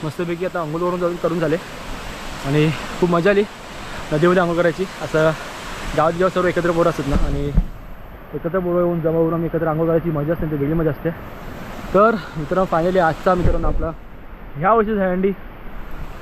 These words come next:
सोहळा, उत्सव म्हणायला पाहिजे. दहीहंडी उत्सव मित्रांनो या वर्षीचा खूप मस्त गेला,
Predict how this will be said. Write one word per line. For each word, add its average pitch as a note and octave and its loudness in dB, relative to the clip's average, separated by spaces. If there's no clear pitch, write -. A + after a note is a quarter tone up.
सोहळा, F3 6
उत्सव E3 2
म्हणायला D#3 2
पाहिजे. D3 -2
दहीहंडी F#3 4
उत्सव G3+ 4
मित्रांनो F#3 0
या F3 2
वर्षीचा E3+ 0
खूप F3+ 0
मस्त E3 2
गेला, F#3+ 4